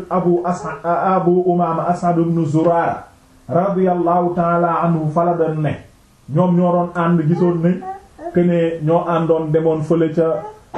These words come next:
waa, waa Bani Abdil Ashhal ba Seydina Usayd ibn Hudayr, waaye naka noonu Sa'd ibn Mu'adh radiyallahu anhuma daal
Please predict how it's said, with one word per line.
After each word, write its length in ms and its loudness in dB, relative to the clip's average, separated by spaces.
waa, 540 0
waa 220 0
Bani 300 0
Abdil 480 0
Ashhal 460 0
ba 180 -2
Seydina 600 -2
Usayd 320 0
ibn 240 -4
Hudayr, 460 0
waaye 380 0
naka 240 0
noonu 320 0
Sa'd 640 -2
ibn 300 4
Mu'adh 680 0
radiyallahu 760 2
anhuma 380 0
daal 240 0